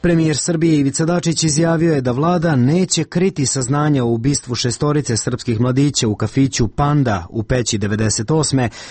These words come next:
ali da je rano donositi zaključke o tom slučaju. Komentarišući pojedine navode da su službe državne bezbednosti i policije učestvovale u napadu,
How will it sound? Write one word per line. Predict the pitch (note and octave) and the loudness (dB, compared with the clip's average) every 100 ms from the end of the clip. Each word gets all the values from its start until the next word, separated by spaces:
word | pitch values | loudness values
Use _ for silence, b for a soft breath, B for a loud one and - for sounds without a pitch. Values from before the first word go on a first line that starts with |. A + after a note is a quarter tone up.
| B | B
ali | F3+ E3 | -2 0
da | B2 | 2
je | A2+ G#2+ | 2 2
rano | E3+ D3+ | 2 0
donositi | A#2 A#2 A2+ A#2 A2 | 0 -2 -2 -4 -2
zaključke | C3 C3 C#3 A2+ A#2 | -2 0 -2 -2 -2
o | F#2+ | -2
tom | G#2 F2 | -2 -2
slučaju. | F2 C#3 C3+ C3 A2 G2+ B B | 0 0 0 2 2 0 B B
Komentarišući | - D3 B2+ C3 B2+ A#2 C3+ C3 | 0 0 2 0 0 -2 0 0
pojedine | - C3+ B2+ C3 C3 | 2 2 2 2 2
navode | C#3+ D#3 E3 A#2 | 2 0 0 -2
da | F#2 | -4
su | - G2 | -4 -4
službe | F2 - F3+ D#3 A2 | -4 0 0 0 -2
državne | G#2 A#2+ A2 F2+ | 0 0 0 0
bezbednosti | G2 G#2+ C#3 C#3 D3 - F2 | -2 0 0 0 0 -2 -6
i | |
policije | E2 B2 C#3 C#3 D#3 G#2+ | -2 0 0 0 0 0
učestvovale | G#2 A#2 - G2+ G2 G2+ | 0 -2 -4 -2 0 0
u | |
napadu, | C3+ D#3 C3+ B2+ B2 | 2 0 0 0 0